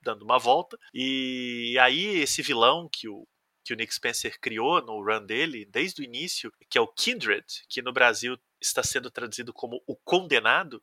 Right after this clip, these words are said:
ele tem mexido, né, várias coisinhas na vida do Peter, que aparentemente ele quer vingança.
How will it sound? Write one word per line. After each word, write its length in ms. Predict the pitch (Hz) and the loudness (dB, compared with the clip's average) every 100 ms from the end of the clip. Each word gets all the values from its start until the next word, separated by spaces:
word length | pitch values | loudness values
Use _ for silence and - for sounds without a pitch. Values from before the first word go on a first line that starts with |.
| - | 0
ele 1080 | 127 131 139 156 156 156 147 139 127 117 - | 2 2 0 -4 -4 -4 -4 -4 -4 -8 -2
tem 240 | 139 143 147 | 2 2 0
mexido, 800 | 131 151 - - 190 175 120 110 | -4 2 6 6 4 0 -6 -8
né, 100 | 123 | -2
várias 460 | 123 135 160 - | 4 4 4 -4
coisinhas 640 | - 143 104 101 156 151 117 | 0 0 0 -6 -8 -8 -4
na 100 | 110 | -6
vida 260 | 117 110 | -6 -10
do 100 | 107 - | -12 -12
Peter, 520 | 127 170 - 180 - | -8 -8 -6 -10 -10
que 160 | - 120 | -12 -6
aparentemente 560 | 120 - 120 - 113 110 | -4 -2 -4 -6 -10 -12
ele 80 | 110 | -6
quer 140 | 107 | -6
vingança. 680 | 143 156 127 156 - - | -6 0 0 2 -2 -4